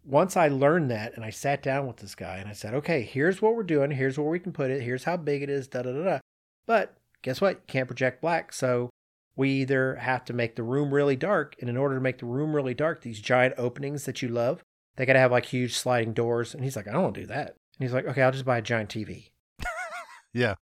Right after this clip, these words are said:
Speaker 1: And that was the end of it. And if I'd gone in and said, "Well, you know, this thing that you've been dreaming about this whole time, well, it's gonna, it's really hard. And, you know, you can't do these other things you wanna do." You're not being part of the solution. You're just identifying and clarifying a problem.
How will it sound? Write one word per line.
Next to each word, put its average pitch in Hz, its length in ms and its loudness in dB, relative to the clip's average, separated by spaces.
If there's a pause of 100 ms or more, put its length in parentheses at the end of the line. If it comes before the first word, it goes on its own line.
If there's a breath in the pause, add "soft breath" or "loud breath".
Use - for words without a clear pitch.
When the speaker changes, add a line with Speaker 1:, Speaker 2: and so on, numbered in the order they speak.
(160)
Speaker 1:
And 208 140 -2
that 247 80 4
was 226 120 6
the 247 140 0
end 339 120 2
of - 80 0
it. - 140 -14 (520)
And 151 100 2
if 151 160 2
I'd 254 180 2
gone 165 200 6
in 151 60 4
and 139 100 0
said, 104 220 2
"Well, 135 500 8
you 110 140 -6
know, 156 200 6
this 123 240 -2
thing 160 280 4
that 156 140 0
you've 135 120 -4
been 127 160 0
dreaming 131 460 2
about 165 320 4
this 127 140 -4
whole 135 180 0
time, 147 400 2 (120)
well, 139 120 2
it's 151 180 -2
gonna, 147 180 0
it's 160 240 -8
really 151 260 8
hard. 190 340 8
And, 127 140 -2 (360)
you 131 80 -2
know, 151 80 4
you 147 140 2
can't 170 240 0
do 165 120 4
these 170 220 0
other 214 180 4
things 151 260 -4
you 139 80 -2
wanna 135 180 0
do." 120 340 -4 (580)
You're 180 220 2
not 190 540 0
being 151 260 0
part 151 260 4
of 131 60 -4
the 127 80 -4
solution. 139 580 -2
You're 131 140 -4
just 175 440 -6
identifying 131 760 -2
and 104 100 -8
clarifying 127 580 0
a 98 60 -10
problem. 123 540 -2